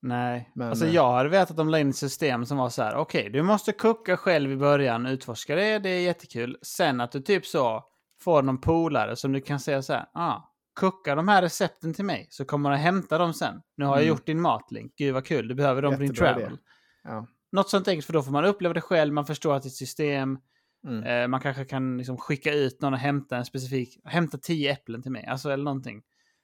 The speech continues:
Speaker 1: Inte allting här tiden, men lite grann i alla fall, och så någon kuckar åt en så.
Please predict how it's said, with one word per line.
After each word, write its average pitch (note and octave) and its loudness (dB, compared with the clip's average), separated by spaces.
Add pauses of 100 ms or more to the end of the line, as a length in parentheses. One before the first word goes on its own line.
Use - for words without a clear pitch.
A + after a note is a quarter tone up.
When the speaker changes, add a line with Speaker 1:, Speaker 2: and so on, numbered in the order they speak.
(280)
Speaker 1:
Inte F3 -2
allting E3 4
här D3+ 2
tiden, B2+ -2
men C#3+ 2
lite E3 0
grann D3+ 4
i A#2 -6
alla A#2 -6
fall, B2 0
och B2 -4
så B2+ -4 (520)
någon D3 2
kuckar C3+ 0
åt A#2 -2
en A#2 -10
så. A2+ -12